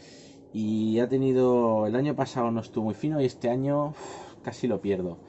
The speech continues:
Me ha secado el ápice, ¿vale? Lo corté demasiado pronto,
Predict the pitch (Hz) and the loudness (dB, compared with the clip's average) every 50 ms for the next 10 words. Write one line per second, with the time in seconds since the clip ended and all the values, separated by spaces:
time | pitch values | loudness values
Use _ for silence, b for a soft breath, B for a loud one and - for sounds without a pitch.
0 | B B B B B B B B B B - 117 127 143 - - 143 - 139 131 | B B B B B B B B B B -4 -2 -2 0 0 -2 0 2 2 4
1 | 127 120 117 127 143 - 160 - - 175 170 185 180 - - - - - - - | 4 4 4 2 2 0 -2 -4 -2 -2 -2 -2 -4 -6 -10 -18 -20 -20 -20 -20
2 | - - - - - - 98 107 120 131 147 165 190 185 - - - B B B | -20 -20 -20 -20 -16 -10 -6 -4 -2 -2 -2 -4 -6 -8 -12 -18 -20 B B B
3 | B B B B B B B B B B B B B - - - - 113 117 117 | B B B B B B B B B B B B B -20 -14 -8 -2 0 0 2
4 | 120 117 113 107 - - 139 147 151 139 139 131 - 147 139 131 113 101 123 135 | 2 2 0 0 0 0 0 2 2 2 0 0 2 4 4 4 4 4 4 4
5 | 143 151 139 - 151 151 156 160 165 170 175 | 2 2 0 0 0 2 2 4 2 2 0